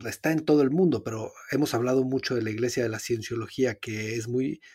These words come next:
fuerte dentro de la industria del cine y de la televisión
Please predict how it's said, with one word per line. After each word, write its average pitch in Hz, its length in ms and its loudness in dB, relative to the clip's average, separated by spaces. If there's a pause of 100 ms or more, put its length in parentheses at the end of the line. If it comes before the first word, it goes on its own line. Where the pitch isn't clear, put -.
(120)
fuerte 139 720 0
dentro 123 340 -2
de 117 80 -2
la 117 80 0
industria 123 720 0
del 104 320 -6
cine 127 560 -2
y 107 160 -6
de 101 140 -6
la 101 240 -6
televisión 107 680 -6